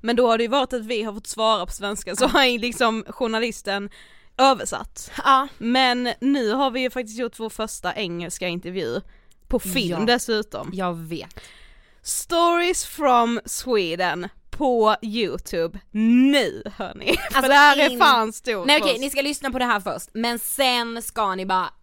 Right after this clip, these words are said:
Speaker 2: slida er in på YouTube.
Speaker 1: Yes.
Speaker 2: Det kommer ni vilja efter det här avsnittet också, tror jag.
Speaker 1: Det tror jag också.
Speaker 2: Vi har denna veckan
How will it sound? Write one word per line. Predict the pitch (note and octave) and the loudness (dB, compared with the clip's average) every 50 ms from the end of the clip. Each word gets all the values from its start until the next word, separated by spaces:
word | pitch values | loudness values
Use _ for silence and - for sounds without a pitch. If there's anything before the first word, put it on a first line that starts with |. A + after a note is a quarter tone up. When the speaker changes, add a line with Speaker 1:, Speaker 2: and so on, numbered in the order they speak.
| - - | -20 -16
Speaker 2:
slida | - - - B3+ A#3+ A#3 A#3+ A#3+ A#3+ A#3 A#3 A3+ A#3 A#3+ G#3 G3 F#3 | -14 -8 -4 -4 -4 -2 0 4 4 4 4 4 2 -2 -4 -4 -4
er | F#3+ G3 | -4 -4
in | G3 F#3+ E3+ F3 | -4 -6 -8 -8
på | - F#3 | -8 -8
YouTube. | E3+ E3 D3 - - - - - - - G3+ | -8 -8 -10 -12 -16 -18 -18 -18 -14 -12 -8
Speaker 1:
Yes. | G3 G3+ G#3+ F3 - - - - - | -4 -2 -2 -2 -2 -4 -10 -6 -4
Speaker 2:
Det | A#3+ C#4+ | -2 -2
kommer | - E4 D4+ C4+ | 0 0 -2 -2
ni | C4 C4 | -4 -6
vilja | A#3+ D4+ F#4+ G4 F4 G3+ G3 | -6 -6 -6 -4 -4 -6 -6
efter | - - - | -8 -8 -6
det | D4 | -4
här | C#4+ C4 | -4 -4
avsnittet | B3 - - A3+ - A3 G#3 - | -6 -8 -12 -14 -14 -14 -14 -16
också, | - - - G#3+ | -16 -18 -18 -18
tror | - G#3 G#3 | -16 -16 -16
jag. | F3+ _ | -16 _
Speaker 1:
Det | - C4 - - | -4 -4 -4 -2
tror | - F4 D4 C4+ | -4 -4 -2 -2
jag | A#3 | -2
också. | G#3+ - - G3 F3 - - - - - - | -4 -6 -8 -8 -8 -8 -8 -14 -20 -20 -20
Speaker 2:
Vi | - A3+ A3 E4 F#4 F#4 F#4 | -18 -8 -4 -2 0 0 0
har | F4+ D#4 D#4 C#4 C4 B3+ B3+ | 2 2 2 2 2 2 0
denna | A#3+ B3+ A#3+ A#3 | -2 -6 -6 -8
veckan | A3+ A3+ G#3+ - - - G3+ G3 F#3+ F#3+ | -8 -10 -12 -14 -10 -6 -6 -4 -4 -6